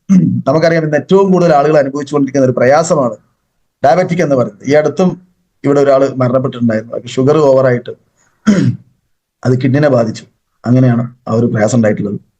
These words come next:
അങ്ങനെ പല ആളുകളും ഇന്ന് നമ്മുടെ സമൂഹത്തിൽ വർഷങ്ങളോളം ഡയബറ്റിക്കിന് മെഡിസിൻസ് കഴിച്ചുകൊണ്ടിരിക്കുന്ന ആളുകളുണ്ട്. അത്തരം ആളുകൾക്ക് നിങ്ങൾ അതിനെക്കുറിച്ച് വ്യക്തമായിട്ടൊരു അവയർനെസ് കൊടുത്ത്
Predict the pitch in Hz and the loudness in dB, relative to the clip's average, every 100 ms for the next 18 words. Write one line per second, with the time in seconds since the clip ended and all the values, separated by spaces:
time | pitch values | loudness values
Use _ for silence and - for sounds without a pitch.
0 | _ 104 117 120 151 170 160 151 143 135 | _ -4 -2 0 2 2 2 0 0 0
1 | 131 127 123 120 117 110 _ _ _ - | 0 0 0 0 0 -4 _ _ _ -2
2 | 151 - - 196 185 175 170 165 139 139 | -2 0 0 2 4 4 2 2 2 0
3 | 139 127 139 131 123 - _ _ _ _ | 0 -4 -2 -2 -2 -8 _ _ _ _
4 | _ 120 127 165 165 165 143 131 139 135 | _ 0 0 2 0 0 -2 -2 -2 0
5 | 127 123 117 107 120 113 - - _ _ | 0 0 0 0 -2 -4 -8 -16 _ _
6 | _ 120 202 214 196 170 175 165 170 147 | _ -4 0 2 2 2 2 0 0 0
7 | 147 147 127 135 151 139 131 - 123 123 | 0 0 0 -2 -2 -2 -4 -6 -4 -4
8 | - 151 143 131 117 127 151 160 160 139 | -2 0 0 0 2 2 2 0 -2 -4
9 | 127 - | -6 -10